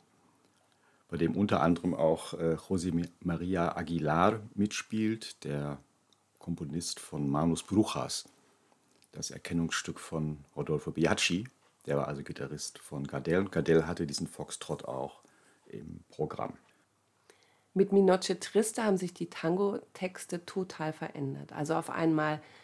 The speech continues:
Speaker 2: war der Mann der Verlassene von der Frau und das hat schon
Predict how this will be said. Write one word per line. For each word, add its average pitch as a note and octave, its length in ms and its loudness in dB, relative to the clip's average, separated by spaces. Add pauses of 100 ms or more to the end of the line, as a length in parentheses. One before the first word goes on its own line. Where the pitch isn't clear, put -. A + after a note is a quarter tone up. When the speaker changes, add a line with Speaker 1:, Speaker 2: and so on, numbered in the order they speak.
(220)
Speaker 2:
war D#3 300 4
der D3+ 180 0
Mann D#3 420 4
der D3+ 140 -2
Verlassene D3+ 760 0
von D3 300 -4
der D3 260 -2 (600)
Frau D#3+ 520 4
und F3+ 120 6
das F#3 160 0
hat G#3 200 4
schon A#3+ 360 2